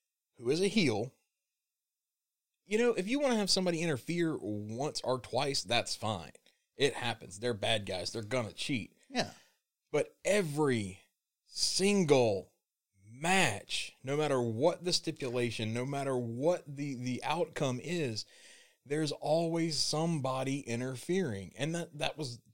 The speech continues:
Speaker 1: this
Speaker 2: It's,
Speaker 1: match.
Speaker 2: it's, it, it
Speaker 1: This match was a great hardcore match.
Speaker 2: And the fact is, right now, across wrestling, you have two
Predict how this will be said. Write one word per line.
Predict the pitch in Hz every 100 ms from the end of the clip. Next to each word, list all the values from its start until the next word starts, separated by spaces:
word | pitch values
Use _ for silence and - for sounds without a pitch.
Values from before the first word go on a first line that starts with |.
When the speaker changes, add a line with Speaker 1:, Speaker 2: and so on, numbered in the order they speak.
| -
Speaker 1:
this | 147 -
Speaker 2:
It's, | 156
Speaker 1:
match. | 170 190 -
Speaker 2:
it's, | - - -
it, |
it | - 160 _ _ _ _ - - _ _ _ _ -
Speaker 1:
This | 147 160
match | 160 156
was | 156 131
a | 139 131
great | 110 117 117 123 139 139
hardcore | - 131 127 113 - 113
match. | 101 101 - - _ _ _ _ _ _ _ _ _ _
Speaker 2:
And | 175
the | 170
fact | 196 170 165
is, | 139
right | 143 175 160
now, | 147 131 123 - _ _ 147
across | 139 143 135 -
wrestling, | 147 - 139 127
you | 135
have | 120 117 - -
two | - 147 147 147